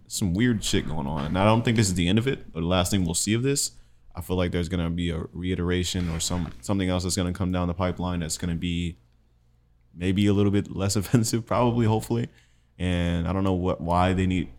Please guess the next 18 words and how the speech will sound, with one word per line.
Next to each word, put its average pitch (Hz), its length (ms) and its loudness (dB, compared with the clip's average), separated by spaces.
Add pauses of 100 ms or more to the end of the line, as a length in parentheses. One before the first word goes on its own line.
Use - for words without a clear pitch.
(180)
to - 60 -4
do 98 200 0
this. 127 380 -6 (220)
I 131 60 -2
mean, 143 180 6
I 160 80 4
know 143 140 8
why. 80 380 0 (260)
It's 98 100 -20
because - 220 -2
they 110 60 4
don't 98 180 2
have 92 120 0
to - 80 -6
pay 90 240 2
a 82 120 0
real 85 220 0
person. 85 360 -4